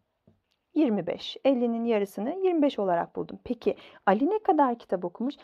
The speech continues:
Arkadaşlar Ali burada otuz sayfa kitap okumuştur. Haliyle otuz ile yirmi beş birbirine eşit olmadığı için üçüncü öncülüm de yanlıştır diyeceğim. Devam ediyorum. Dördüncü öncülüme bakalım.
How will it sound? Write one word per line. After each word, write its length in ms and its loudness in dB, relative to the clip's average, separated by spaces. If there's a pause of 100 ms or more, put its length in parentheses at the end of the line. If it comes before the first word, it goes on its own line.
(160)
Arkadaşlar 720 -4
Ali 300 -2
burada 420 -2 (260)
otuz 320 -8
sayfa 400 -2
kitap 320 0
okumuştur. 560 -4 (240)
Haliyle 800 2
otuz 380 -6
ile 40 4
yirmi 240 -2
beş 200 -6
birbirine 340 -2
eşit 260 -6
olmadığı 440 0
için 380 -6 (320)
üçüncü 360 0
öncülüm 520 -2
de 180 2 (200)
yanlıştır 600 0
diyeceğim. 320 -12 (640)
Devam 300 6
ediyorum. 400 0 (920)
Dördüncü 560 4
öncülüme 440 -4
bakalım. 340 -4